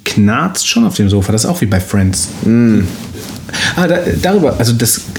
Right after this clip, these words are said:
Speaker 1: vielleicht hat man zwischendurch ein paar Mal gedacht, ich hätte gefurzt, aber das habe ich nur in Folge eins.
Speaker 2: Mm.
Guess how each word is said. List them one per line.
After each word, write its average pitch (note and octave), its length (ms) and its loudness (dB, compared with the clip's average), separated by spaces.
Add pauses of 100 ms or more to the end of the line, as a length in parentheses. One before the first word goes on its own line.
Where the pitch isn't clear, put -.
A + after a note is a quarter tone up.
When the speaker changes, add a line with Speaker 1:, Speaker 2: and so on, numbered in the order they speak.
(140)
Speaker 1:
vielleicht D3 480 2
hat G3 120 -2
man D3 100 2
zwischendurch D#3+ 480 2
ein C#3+ 100 2
paar D3+ 160 0
Mal D3+ 140 4
gedacht, C3 380 0
ich - 80 -2
hätte C#3 160 0
gefurzt, D#3+ 680 0
aber C3 160 2
das C3+ 140 0
habe E3 120 0
ich - 100 0
nur D#3+ 100 4
in D3+ 60 4
Folge C#3 380 0
eins. C#3+ 380 2
Speaker 2:
Mm. A2 280 4